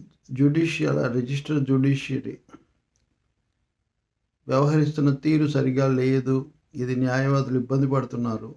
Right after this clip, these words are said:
అని పివి రమణ న్యాయవాది వాదించినప్పుడు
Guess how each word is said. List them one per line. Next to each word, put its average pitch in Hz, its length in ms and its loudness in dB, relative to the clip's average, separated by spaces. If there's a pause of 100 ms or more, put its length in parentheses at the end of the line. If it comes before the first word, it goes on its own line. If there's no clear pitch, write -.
అని 131 340 -8 (1700)
పివి 143 220 4
రమణ 123 400 0 (460)
న్యాయవాది 131 800 -2
వాదించినప్పుడు 127 1040 -4